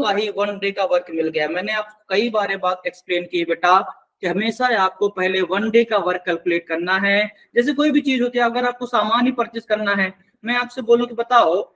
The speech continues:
फ़ोर्टी एट केजी mango का price six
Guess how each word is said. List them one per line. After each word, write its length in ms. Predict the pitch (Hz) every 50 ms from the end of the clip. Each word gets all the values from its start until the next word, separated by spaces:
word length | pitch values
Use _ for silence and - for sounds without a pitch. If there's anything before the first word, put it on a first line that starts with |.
| _ _ _ -
फ़ोर्टी 300 | 240 240 247 262 247 247 247
एट 240 | 262 285 277 - - _ _ _ _ _ _ _ _ _ -
केजी 600 | 262 262 247 202 262 240 208 190 190 - - _ _ _ -
mango 420 | 202 220 226 233 247 247 277 302
का 140 | 285 - 240
price 460 | 233 240 220 196 185 196 196 196 294 - _ _ _ _ -
six 280 | - - 311 277 -